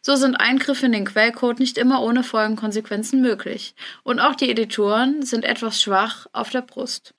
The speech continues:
Shopify verwendet außerdem ein eigenes U-R-L-System. Das kann man jetzt so oder so sehen. Allgemeinhin ist es wahrscheinlich nicht die allerbeste Best Practice. Aber wenn du gezielte Maßnahmen ergreifst, die ich dir hier im Beitrag zeige,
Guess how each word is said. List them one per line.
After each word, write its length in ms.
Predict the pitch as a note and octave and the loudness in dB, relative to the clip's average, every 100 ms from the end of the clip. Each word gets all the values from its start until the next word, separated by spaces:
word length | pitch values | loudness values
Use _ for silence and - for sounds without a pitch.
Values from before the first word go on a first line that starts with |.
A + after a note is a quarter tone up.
| _ | _
Shopify 560 | - D#4 D#4+ E4 D4+ C#4 | -2 0 0 4 6 6
verwendet 380 | C4+ A3+ A3 G#3+ | 4 2 2 2
außerdem 540 | G#3 A#3 A#3 A#3 A3+ | 2 2 2 0 2
ein 100 | G#3 | 2
eigenes 460 | - F#3 G3+ A3+ A#3 | 2 2 2 0 0
U-R-L-System. 1040 | B3+ B3 - F#3+ F#3+ F3+ - G3+ G#3+ A3 _ | 0 0 0 -2 -2 -8 -8 -8 -8 -12 _
Das 200 | - C#4 | 0 2
kann 120 | - F4 | 4 4
man 140 | E4 | 4
jetzt 240 | B3+ A#3 | 2 0
so 140 | - A#3+ | 0 2
oder 180 | C#4 C4 | 4 2
so 180 | G#3+ | 2
sehen. 380 | F#3 G3 F#3+ G#3+ - | -2 -4 -8 -10 -2
Allgemeinhin 640 | G#3+ G#3+ G#3 G#3+ B3 E4 | 0 2 4 6 4 2
ist 200 | E4 - | 0 -4
es 100 | - | -4
wahrscheinlich 440 | A#3 A3 G#3+ G#3+ B3 | -2 0 0 2 4
nicht 260 | D#4 F4+ | 4 2
die 80 | E4 | 2
allerbeste 480 | B3+ C4 B3 A#3+ B3+ | 4 4 2 -2 -4
Best 260 | G#3+ G#3+ | -6 -8
Practice. 640 | - G#3 G#3 - - - - _ | -6 -8 -8 -12 -12 -12 -14 _
Aber 220 | - A#3+ A#3+ | 0 2 4
wenn 140 | D#4 | 4
du 80 | F4 | 2
gezielte 460 | D4+ - C4+ B3 | 0 2 2 2
Maßnahmen 580 | G#3+ G3+ G3+ - A3+ A#3+ | 2 2 0 -2 0 0
ergreifst, 640 | B3 B3 B3+ C#4 F4+ - | -2 0 2 2 0 -4
die 120 | B3+ A3+ | -2 -2
ich 120 | A3 | -2
dir 120 | A3+ | -2
hier 220 | A3+ E4 | 2 2
im 100 | C#4+ | 4
Beitrag 420 | A3+ G#3+ - G#3 | 2 0 -4 -10
zeige, 480 | - G3+ F#3+ G3 A#3 | -6 -2 -2 0 -2